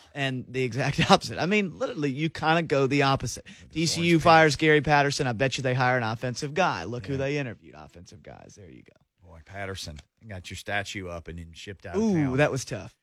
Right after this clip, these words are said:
Speaker 1: Probably should have
Speaker 2: Pass,
Speaker 1: waited for that statue.
Speaker 2: pass your statue up with your box of stuff out of your office. All right, here's the old friend that's returning. The U S F L is coming back.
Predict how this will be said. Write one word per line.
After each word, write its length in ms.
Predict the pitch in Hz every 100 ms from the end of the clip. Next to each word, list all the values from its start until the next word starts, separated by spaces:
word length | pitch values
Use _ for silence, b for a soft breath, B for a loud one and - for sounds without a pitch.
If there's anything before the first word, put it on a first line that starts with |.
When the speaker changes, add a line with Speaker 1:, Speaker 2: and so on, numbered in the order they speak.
| _ _ _
Speaker 1:
Probably 180 | 139 131
should 140 | 127
have 80 | 117
Speaker 2:
Pass, 160 | 123 107
Speaker 1:
waited 140 | 101
for 80 | 117
that 140 | 95
statue. 420 | - - - -
Speaker 2:
pass 340 | 135 117 117 -
your 80 | 110
statue 480 | 120 107 107 113
up 160 | 98 92
with 100 | 92
your 80 | 92
box 380 | 98 98 95 -
of 80 |
stuff 320 | 90 - 92 95
out 80 |
of 80 | 92
your 100 | 92
office. 280 | 92 92 101
All 80 | 107
right, 100 | 101
here's 200 | 165 151
the 120 | 135
old 180 | 123 107
friend 380 | - 127 117 107
that's 240 | - -
returning. 540 | 98 - 117 101 90
The 80 | 92
U 160 | 107 123
S 160 | 104
F 180 | 107 92
L 160 | 101 87
is 100 | 82
coming 300 | 87 76 73
back. 260 | 69 64